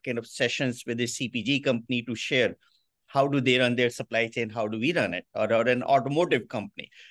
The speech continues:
And then it was back to that kind of, there was again for sessions, and I remember doing them. Sometimes they were two days long, and you're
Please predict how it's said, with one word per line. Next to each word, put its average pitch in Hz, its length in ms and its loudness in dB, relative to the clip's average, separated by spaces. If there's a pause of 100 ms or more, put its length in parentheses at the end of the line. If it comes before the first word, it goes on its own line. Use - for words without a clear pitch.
And 135 160 0
then 139 160 2
it 135 240 -2
was 143 160 0
back 160 360 0
to 170 100 -2
that 156 180 0
kind 143 120 -2
of, 139 200 -6
there 151 80 -4
was 143 280 0
again 160 500 0 (160)
for 139 160 0
sessions, 156 800 0
and 135 160 -2
I 135 160 0
remember 143 380 0
doing 147 340 0
them. 135 320 0 (200)
Sometimes 131 520 -2
they 143 80 -2
were 131 240 -2
two 156 160 -2
days 151 280 0
long, 156 460 2
and 139 340 0
you're 131 220 -6